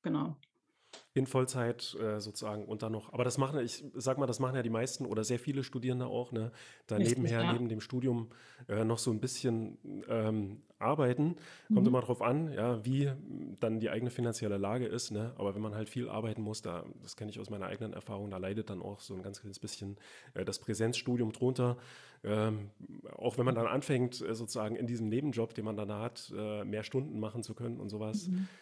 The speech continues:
Speaker 2: Äh, ja, das kann ich auch. Das ist so wahrscheinlich für viele auch so die erste Erfahrung, äh, von, ja, von, von diesen zwei Sachen, die da aufeinander prallen, nämlich das, äh, Berufsleben auf der einen Seite und das, ja, das Studium, äh, das Studium auf der anderen Seite.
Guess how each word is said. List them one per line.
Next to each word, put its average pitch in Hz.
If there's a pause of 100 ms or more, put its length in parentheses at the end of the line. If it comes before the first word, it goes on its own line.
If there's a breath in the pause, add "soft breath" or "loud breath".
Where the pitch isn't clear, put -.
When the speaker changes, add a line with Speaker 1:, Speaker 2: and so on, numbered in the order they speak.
(200 loud breath)
Speaker 2:
Äh, 101
ja, 90
das 101
kann 104
ich 92
auch. -
Das -
ist -
so 107
wahrscheinlich 110
für 110
viele 143
auch 107
so 104
die 107
erste 113
Erfahrung, 110
äh, 98
von, 104 (160)
ja, 95 (140)
von, 95
von 104
diesen 104
zwei 98
Sachen, 113
die 101
da 104
aufeinander 110
prallen, 92
nämlich 92
das, - (320 loud breath)
äh, 101
Berufsleben 123
auf 113
der -
einen 117
Seite 113
und 104
das, - (400)
ja, 92 (100)
das -
Studium, 117
äh, 104
das 101
Studium 113
auf 95
der 101
anderen 101
Seite. 90